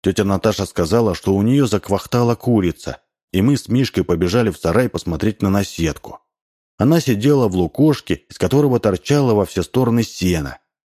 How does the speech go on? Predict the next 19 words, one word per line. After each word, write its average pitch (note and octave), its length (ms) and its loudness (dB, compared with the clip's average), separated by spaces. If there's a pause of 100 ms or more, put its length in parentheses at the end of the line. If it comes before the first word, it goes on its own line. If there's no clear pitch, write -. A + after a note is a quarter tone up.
(280)
Курица A2 360 2
строго A2 460 0
глядела F#2+ 460 2
на E2 160 -2
нас, G#2 280 0
будто F#2+ 360 -2
боялась, G#2 500 2
что - 200 -2
мы A2+ 180 2
отнимем A2 480 0
у G#2+ 60 2
нее A2 220 2
яйца. F#2 680 -2 (600)
«Вот C#3 280 2
и - 20 0
будут B2+ 400 2
нашим G#2 320 0
цыплятам F#2+ 420 0
товарищи», F2+ 680 0